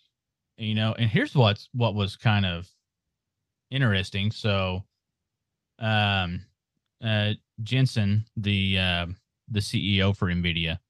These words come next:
like, the, you would think that as the processes get more efficient, the chips and all that,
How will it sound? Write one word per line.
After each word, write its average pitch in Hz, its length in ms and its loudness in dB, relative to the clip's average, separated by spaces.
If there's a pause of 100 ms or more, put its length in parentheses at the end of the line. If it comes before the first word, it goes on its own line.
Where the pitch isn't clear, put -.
(300)
like, 95 200 -6
the, - 100 -12 (1120)
you 139 120 -4
would 135 180 0 (320)
think 185 460 0 (340)
that 113 380 0
as 110 160 0
the 101 80 -4
processes 131 640 2
get 123 160 -2
more 107 180 4
efficient, 95 440 0 (840)
the 101 100 -2
chips - 580 0
and 107 380 2
all 117 160 6
that, 92 160 0